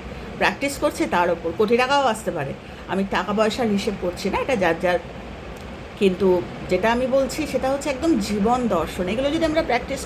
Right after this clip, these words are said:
আমরা খুব ক্যাজুয়াল, আমরা মানুষরা না, আমরা ভীষণ ক্যাজুয়াল। একটা লোক শেয়ার করছে, আরও দশটা ভিডিও শেয়ার করে দিলাম। ভাবলাম যে তুমি এটা শেয়ার করছো তো কী হয়েছে,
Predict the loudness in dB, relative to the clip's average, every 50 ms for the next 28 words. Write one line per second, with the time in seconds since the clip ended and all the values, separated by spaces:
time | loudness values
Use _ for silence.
0 | -4 0 0 2 2 2 0 2 2 2 2 2 2 2 2 2 2 0 0 -2
1 | -4 -4 -2 0 0 0 0 0 -2 -2 -4 -2 -2 -2 0 0 -2 -4 -6 -8
2 | -10 -10 -10 -10 -8 -2 2 4 4 4 4 4 2 0 2 2 4 4 4 2
3 | 2 0 0 0 -2 -4 -4 -2 0 0 2 2 2 0 -2 -4 0 2 2 2
4 | 2 0 0 2 2 4 4 4 4 2 0 0 0 -2 0 2 2 2 2 0
5 | 0 0 0 -2 -2 0 -2 -2 -2 -2 -2 -2 -4 -4 -4 -4 -8 -10 -12 -12
6 | -12 -12 -12 -8 -2 2 4 4 4 4 4 2 2 2 0 -6 -10 -14 -12 -8
7 | -2 -2 -2 0 2 0 2 4 2 2 4 4 2 2 2 0 -2 -2 -4 -6
8 | -6 -2 0 4 6 6 6 4 -2 -4